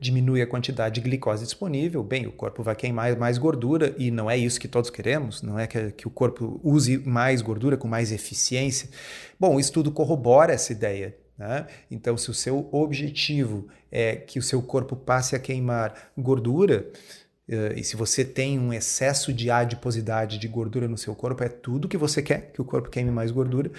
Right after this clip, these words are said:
Primeiro, faz todo o sentido que se você reduz a quantidade de um combustível, ele vai usar, vai usar mais o outro. Mas é bonito esse estudo em termos metodológicos, porque ele demonstra e quantifica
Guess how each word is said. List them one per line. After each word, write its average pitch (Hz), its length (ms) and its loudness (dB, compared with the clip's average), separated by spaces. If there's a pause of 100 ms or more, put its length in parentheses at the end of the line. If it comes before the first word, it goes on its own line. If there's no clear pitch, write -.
(360)
Primeiro, 220 560 2 (260)
faz - 340 2
todo 170 340 4
o 160 120 4
sentido 160 760 -2
que - 120 -10
se - 120 -8
você 110 280 -2
reduz 113 400 2
a 113 60 0
quantidade 117 600 0
de 117 140 0
um 120 120 4
combustível, 143 640 0
ele 156 140 0
vai 143 140 -2
usar, 131 280 0
vai 131 160 2
usar 131 240 4
mais 131 280 4
o 143 40 0
outro. 123 300 4
Mas 107 180 -2
é 123 60 6
bonito 151 560 2
esse - 160 -2
estudo 151 340 -2
em 147 80 2
termos 123 300 -2
metodológicos, 127 880 2
porque - 180 -6
ele 143 180 4
demonstra 139 600 2
e 165 60 0
quantifica 156 960 -4